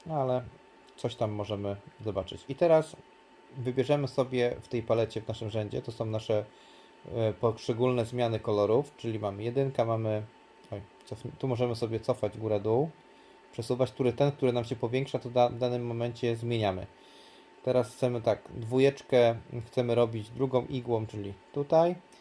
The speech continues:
trójka, czwórka, piątkę omijamy, szóstka, siódemka, ósemka i dziewiątka. I mamy te zmiany.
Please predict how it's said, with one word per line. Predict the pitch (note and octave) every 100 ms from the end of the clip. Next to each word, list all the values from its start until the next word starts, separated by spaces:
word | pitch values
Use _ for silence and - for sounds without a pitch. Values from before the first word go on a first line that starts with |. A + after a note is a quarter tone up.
| - - - -
trójka, | C#3+ D#3+ E3 F3+ F3 F#3 - - - - - -
czwórka, | - D#3 D3+ C3+ G#2+ G2+ - -
piątkę | - D#3+ E3+ D#3+ C3+ A#2+
omijamy, | B2 A#2+ A#2+ A#2+ C#3+ G3 G3+ -
szóstka, | - - D#3 - - D3 C#3+ - - - -
siódemka, | C3+ C3 B2 A#2+ A#2+ A#2+ - - - -
ósemka | A#2+ - A#2 A2+ - A2 A2 - - - -
i |
dziewiątka. | A2 G#2+ G2+ F#2 - - - - - - - - - -
I | C3+
mamy | B2+ C#3+ C3+ C3 C3 -
te | B2
zmiany. | A2+ A2+ G#2+ A2+ D#3